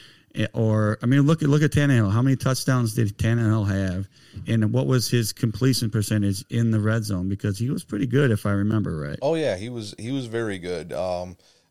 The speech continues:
Speaker 2: and then Tannehill had more rushing touchdowns because when they get down to the goal line,
Speaker 1: That's,
Speaker 2: instead of
Speaker 1: well,
Speaker 2: just
Speaker 1: yeah,
Speaker 2: banging
Speaker 1: yep.
Speaker 2: in with Derrick Henry, they, like, play action passed when everybody was there,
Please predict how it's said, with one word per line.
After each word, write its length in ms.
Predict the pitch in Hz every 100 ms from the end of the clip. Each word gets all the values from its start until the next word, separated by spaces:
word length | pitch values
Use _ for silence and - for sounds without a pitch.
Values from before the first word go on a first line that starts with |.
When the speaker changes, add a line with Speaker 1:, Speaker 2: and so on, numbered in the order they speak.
| -
Speaker 2:
and 80 |
then 380 | 120 113 110 98 -
Tannehill 520 | 123 120 107 110 92
had 400 | 101 101 95 87 _ _ _
more 280 | 101 104 101
rushing 540 | 90 95 104 - 92 87
touchdowns 640 | 95 - - 85 82 73
because 520 | 85 90 95 87 87 - -
when 140 | - 113
they 80 | 110
get 180 | 110
down 180 | 101 98
to 60 | 95
the 80 | 87
goal 280 | 107 156
line, 240 | 113 90 85
Speaker 1:
That's, 140 | 127
Speaker 2:
instead 180 | 101 123
of 60 | 101
Speaker 1:
well, 40 | 98
Speaker 2:
just 200 | 107 98
Speaker 1:
yeah, 80 |
Speaker 2:
banging 400 | 92 117 120 95
Speaker 1:
yep. 20 | 110
Speaker 2:
in 140 | 117
with 140 | 113
Derrick 260 | 101 110 101
Henry, 480 | 147 156 123 101 104 - -
they, 480 | 110 113 98 85 - _
like, 380 | 104 90 82 _
play 240 | - 101
action 320 | 87 87 -
passed 480 | 90 98 98 120 135
when 160 | 98 90
everybody 400 | 90 90 92 87
was 140 | 87
there, 260 | 92 123